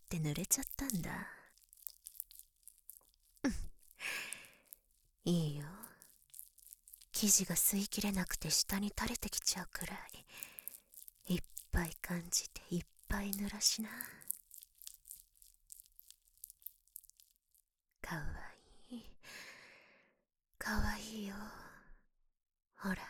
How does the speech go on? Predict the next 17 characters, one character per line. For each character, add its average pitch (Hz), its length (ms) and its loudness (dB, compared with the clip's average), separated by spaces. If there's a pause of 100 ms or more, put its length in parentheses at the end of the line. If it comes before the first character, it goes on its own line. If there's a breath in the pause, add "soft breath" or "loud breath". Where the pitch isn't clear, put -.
(1200 loud breath)
ア 220 140 8
ナ 208 140 6
ル 185 100 4
は 170 140 4
少 - 240 4
し - 180 6
お 165 80 4
休 185 340 4
み 196 80 0
し - 220 6
て、 - 80 0 (1160 loud breath)
大 180 280 6
好 - 140 6
き - 140 -2
な 160 100 -2
乳 - 220 4
首、 - 400 -4